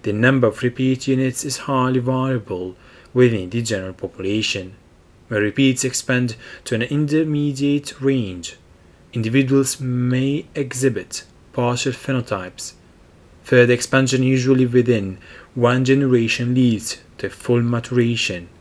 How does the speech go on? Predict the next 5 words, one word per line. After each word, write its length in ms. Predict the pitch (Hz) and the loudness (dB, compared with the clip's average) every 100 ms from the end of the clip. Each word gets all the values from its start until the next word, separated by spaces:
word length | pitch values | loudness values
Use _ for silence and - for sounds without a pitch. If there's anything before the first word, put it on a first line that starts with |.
| _ _ - _ | _ _ -20 _
For 120 | - | -10
example, 600 | - 123 123 123 127 123 - - - | 0 2 2 4 4 4 -2 -20 -20
Fragile 600 | - 170 156 147 131 131 135 | -4 0 4 4 4 2 0
X 240 | 131 123 - | -2 -2 -4
syndrome 640 | - 131 113 95 87 | -2 -2 -2 -6 -8